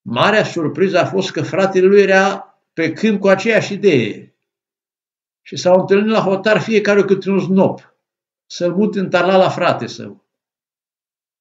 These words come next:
Asta ar fi de dorit fiecare să se gândească și la altul.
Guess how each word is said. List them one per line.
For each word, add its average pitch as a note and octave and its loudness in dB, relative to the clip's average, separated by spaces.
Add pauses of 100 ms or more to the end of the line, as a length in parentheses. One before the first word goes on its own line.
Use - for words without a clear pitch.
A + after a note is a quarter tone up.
(2250)
Asta D3+ -2
ar C3+ -4
fi D#3 -8
de D3 -2
dorit C3+ 0
fiecare C#3 -4
să C3 -8
se B2+ -10
gândească B2 -6
și - -10
la A#2+ -6 (260)
altul. G#2+ -8